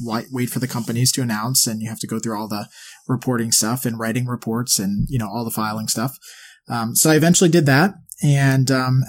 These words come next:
have since just been trading options since I got out of New York.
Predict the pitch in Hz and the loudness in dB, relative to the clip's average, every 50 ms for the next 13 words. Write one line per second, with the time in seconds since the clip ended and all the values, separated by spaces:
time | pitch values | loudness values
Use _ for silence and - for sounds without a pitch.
0 | - 139 139 131 - - 160 170 - - - 151 135 - - - 135 131 127 - | 2 2 4 4 6 6 6 6 6 6 6 4 4 4 4 4 4 4 4 4
1 | - 139 135 139 135 131 135 135 - - 131 123 - 143 135 131 131 127 127 123 | 4 4 4 4 2 2 2 2 2 2 2 2 2 2 2 2 2 2 2 2
2 | 123 127 127 131 135 131 135 127 120 123 147 175 151 139 135 | 2 2 0 0 -2 -2 -2 -2 0 0 0 0 0 -2 -6